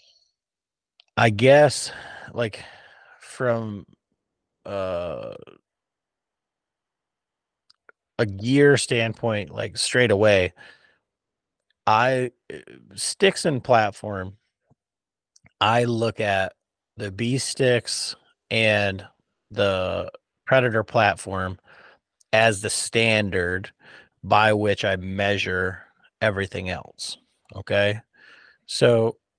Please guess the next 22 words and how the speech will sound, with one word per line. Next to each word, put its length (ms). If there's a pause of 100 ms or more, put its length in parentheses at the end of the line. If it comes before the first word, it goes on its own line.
(220)
uh, 80 (400)
in, 200 (120)
in 260
that, 380 (100)
I 200
say, 460 (1500)
if 180
someone 800
comes 440
out 300
with 160
a 60
new 260
product, 720 (220)
like, 220
let's 220
say, 260
like, 240
the 100
Latitude 560
sticks, 460 (460)
okay, 400